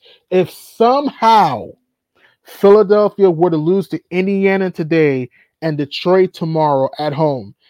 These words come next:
and Philly, excuse me, Toronto beats New York tomorrow, the Raptors host the Sixers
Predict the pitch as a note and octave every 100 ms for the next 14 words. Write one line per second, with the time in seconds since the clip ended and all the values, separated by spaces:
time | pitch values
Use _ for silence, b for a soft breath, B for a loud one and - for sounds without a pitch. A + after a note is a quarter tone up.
0 | _ _ - E3 - G#3 G#3 G#3+ F3 C#3+
1 | - - F3+ D#3 C3+ b b - F3+ F3+
2 | G3 G3+ G3+ C3 F#3 F3+ - D#3+ D#3 F3
3 | F3 D#3+ - C#3+ D#3+ D#3+ C3 A#2+ A2 _
4 | _ D#3 C#3+ B2 E3+ G#3 G#3+ - F3 -
5 | F3+ F3 D3+ - - G#3 - - A#2 F#2+
6 | -